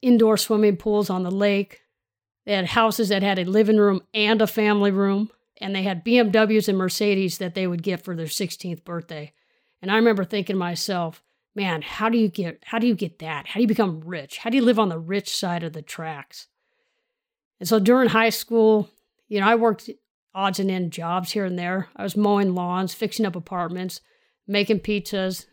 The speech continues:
and carrying out groceries as a courtesy clerk. And I remember it was that time when I was carrying out groceries and I was working at the grocery store, I'd hear sirens go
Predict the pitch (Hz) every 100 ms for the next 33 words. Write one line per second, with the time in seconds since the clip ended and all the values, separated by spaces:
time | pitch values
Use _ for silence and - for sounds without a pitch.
0 | - 180 175 226 202 196 190 180 160 185
1 | 180 185 196 165 165 - 208 185 175 208
2 | 185 202 175 180 160 - _ _ _ _
3 | _ _ _ 226 254 262 233 190 180 -
4 | 233 220 214 190 185 175 - 208 208 180
5 | 165 190 196 - 202 190 - 185 180 175
6 | 196 185 190 170 190 190 196 - 202 180
7 | 175 - _ _ 220 220 240 - 202 196
8 | 190 170 - 175 170